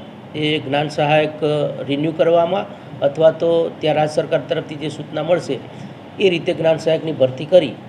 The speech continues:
અને એમાં પૂર્ણ કરવામાં આવશે. અ, ખાસ કરીને ગ્રાન્ટેડની વાત કરીએ તો ગ્રાન્ટેડના અંદર પણ લગભગ આપણે એકસો ત્યાસી ઉપરાંત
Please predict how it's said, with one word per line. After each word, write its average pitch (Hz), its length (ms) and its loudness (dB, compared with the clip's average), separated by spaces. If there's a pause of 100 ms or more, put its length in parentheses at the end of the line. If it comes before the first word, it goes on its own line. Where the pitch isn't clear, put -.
(140)
અને 151 120 -2
એમાં 160 220 -2
પૂર્ણ 127 180 0
કરવામાં 110 380 -4
આવશે. 104 220 -10 (680)
અ, 147 120 8
ખાસ 160 260 2
કરીને 185 260 4
ગ્રાન્ટેડની 156 500 4
વાત 170 260 6
કરીએ 147 320 2 (180)
તો 156 60 -8
ગ્રાન્ટેડના 143 600 0
અંદર 165 280 2
પણ 180 160 0
લગભગ 160 400 0
આપણે 156 220 2
એકસો 147 200 -8
ત્યાસી 156 380 -4
ઉપરાંત 147 400 0